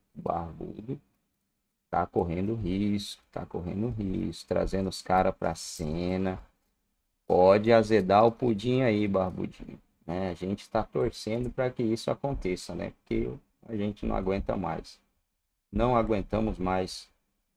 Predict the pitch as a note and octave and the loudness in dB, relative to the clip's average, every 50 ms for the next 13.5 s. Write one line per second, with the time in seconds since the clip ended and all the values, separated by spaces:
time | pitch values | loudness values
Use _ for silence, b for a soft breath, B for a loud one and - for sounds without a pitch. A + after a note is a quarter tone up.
0 | _ _ - - - - F2 F2 F2 E2+ F2+ F2+ E2 - - D#2+ E2+ E2+ E2+ - | _ _ -10 -10 -2 0 0 0 2 0 -2 -4 -4 -4 -6 -4 -4 -4 -4 -8
1 | - - G#2 F#2+ D#2+ D2 - E2 E2 E2 E2 F2 E2+ - - - F2 E2+ E2+ - | -4 -2 -2 -2 -2 -4 -6 -6 -6 -4 -4 -6 -6 -6 -6 -4 -2 -2 -2 -4
2 | - - - - - - - - _ _ _ _ _ _ _ _ _ _ F2+ F2+ | -6 -10 -12 -12 -12 -16 -18 -20 _ _ _ _ _ _ _ _ _ _ -4 0
3 | F#2 F#2 F#2 F2+ F2 - - - - _ - D#2+ D#2+ - - C2+ B1 - - - | 2 2 2 2 0 -2 -6 -10 -10 _ -2 -2 -2 -2 -6 -10 -12 -16 -18 -16
4 | - - F2 F#2+ - _ _ _ _ _ _ _ _ _ _ _ _ _ _ _ | -14 -12 -12 -12 -14 _ _ _ _ _ _ _ _ _ _ _ _ _ _ _
5 | - F#2 F#2 - - - F2 F2+ G#2 A#2+ B2+ C3+ C#3+ C3+ C#3 C#3 D#3 D#3 - - | -8 -8 -8 -8 -4 -2 -2 -2 -2 -2 -2 -2 -2 -2 -4 -6 -6 -8 -8 -6
6 | - C#3 C#3 C#3 D3 D3 C#3 C#3 C#3 C#3+ C#3 C3 C3+ C#3 D3 D3 C3 A#2+ B2+ C3 | -4 -2 -2 0 0 0 0 0 0 0 0 0 0 0 0 0 0 -2 -2 -4
7 | A2 G2 A2+ - _ - F2+ F2+ G2 - _ C#3+ C#3+ B2+ - - - F#2 F#2+ G#2+ | -6 -6 -8 -12 _ -2 -2 -2 -2 -2 _ -6 -6 -6 -6 -2 2 2 2 4
8 | B2+ D#3+ F#3 - _ _ _ _ _ _ _ _ _ _ _ _ _ _ _ _ | 2 0 -2 -6 _ _ _ _ _ _ _ _ _ _ _ _ _ _ _ _
9 | - - F#2 - - G2 F#2+ - - A2 A2 - _ F2+ F2+ G2 G#2+ A#2 C3 C#3 | -20 -20 -20 -4 -2 -2 0 0 -2 -4 -4 -4 _ 0 2 2 2 0 0 -2
10 | C3+ B2 A2+ G#2 F#2+ F#2 G2 G#2+ A#2+ A2+ A2 A#2 B2 B2+ D3 C#3+ B2 A2+ A2 F#2 | -2 -2 -2 -2 -2 -2 -2 -2 -2 -2 -4 -4 -4 -4 -4 -4 -6 -6 -4 -2
11 | F2+ F#2 G2+ A2 A#2+ A#2+ A#2 G#2 G2+ G#2 - - _ _ _ _ _ _ _ _ | -2 0 2 2 2 2 2 2 0 -2 -6 -8 _ _ _ _ _ _ _ _
12 | _ _ _ _ _ _ _ _ _ _ - D#3+ D#3 D3+ - - - G3 G3+ F#3+ | _ _ _ _ _ _ _ _ _ _ 2 4 4 4 2 0 0 2 2 2
13 | F3+ - - - C#3 B2+ - - - - | 0 -4 -2 -2 -2 -2 -2 -4 -6 -6